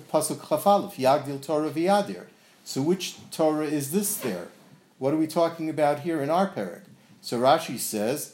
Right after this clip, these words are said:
"Hashem Chafetz Laharotchem Livkoach Aznechem." Again, the reference to becoming excited and, and understanding.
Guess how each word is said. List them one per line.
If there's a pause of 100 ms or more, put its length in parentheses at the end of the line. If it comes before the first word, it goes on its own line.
(200)
"Hashem
Chafetz
Laharotchem
Livkoach
Aznechem."
Again,
the
reference (260)
to
becoming
excited
and,
and
understanding.